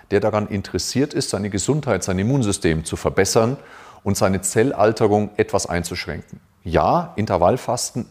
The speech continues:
ist etwas für jedermann. Mit einem Aber. Intervallfasten ist auch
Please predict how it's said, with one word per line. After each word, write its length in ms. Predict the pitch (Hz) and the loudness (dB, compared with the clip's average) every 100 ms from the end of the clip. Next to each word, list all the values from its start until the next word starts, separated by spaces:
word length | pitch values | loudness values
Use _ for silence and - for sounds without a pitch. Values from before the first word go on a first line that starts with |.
| - | 2
ist 420 | 151 - - - | 2 2 -4 0
etwas 360 | 107 - 113 | 0 2 0
für 140 | - 120 | 0 -2
jedermann. 540 | 104 110 92 73 - - - - _ _ | 2 2 2 0 -8 -14 -20 -20 _ _
Mit 200 | - 110 | 0 2
einem 240 | - 131 139 | 4 0 2
Aber. 480 | 117 92 69 - - _ _ _ _ _ _ - - - - | 4 4 2 -4 -12 _ _ _ _ _ _ -20 -20 -20 -4
Intervallfasten 840 | 90 85 80 107 - 123 - 113 | 0 4 4 4 4 2 0 -4
ist 220 | 107 - | -6 -2
auch 320 | - 90 131 | 4 6 4